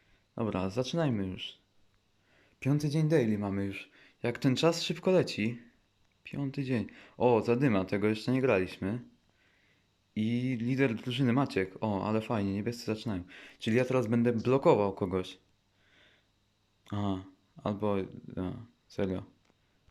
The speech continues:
Dobra, nic się nie stało, gramy następny mecz. Ktoś tam wyszedł, nie wiadomo dlaczego, i gramy teraz napad. To ten tryb już graliśmy, to szkoda, że tam ktoś, no i teraz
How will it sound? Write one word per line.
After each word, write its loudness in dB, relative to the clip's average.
Dobra, 2
nic 0
się 2
nie 2
stało, 2
gramy 0
następny 0
mecz. -2
Ktoś -6
tam 2
wyszedł, 2
nie 2
wiadomo 0
dlaczego, 0
i 2
gramy 0
teraz 0
napad. 0
To -6
ten -2
tryb -4
już -4
graliśmy, 2
to -8
szkoda, 2
że -4
tam -2
ktoś, -6
no 2
i 2
teraz 0